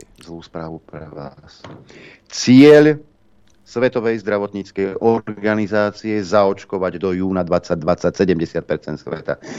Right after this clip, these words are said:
sa zrejme nesplní. Jeden z dôvodov je, že v čase, keď bol po očkovaní proti covidu najväčší dopyt, dostávali najchudobnejšie krajiny iba mizivé percento z vakcín,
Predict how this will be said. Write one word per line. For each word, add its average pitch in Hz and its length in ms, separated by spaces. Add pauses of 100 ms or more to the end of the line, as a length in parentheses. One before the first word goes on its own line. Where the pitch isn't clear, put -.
(180)
sa - 180
zrejme 73 360
nesplní. 76 680
Jeden 104 260
z 80 80
dôvodov 92 400
je, 87 160 (120)
že 98 140
v 98 100
čase, - 220 (680)
keď 120 240
bol 110 160
po 110 180
očkovaní 98 400
proti 95 220
covidu 95 260
najväčší 107 380
dopyt, 104 320
dostávali 95 560
najchudobnejšie 92 560
krajiny 87 260
iba 90 240
mizivé 101 400
percento 98 460
z 87 80
vakcín, 90 400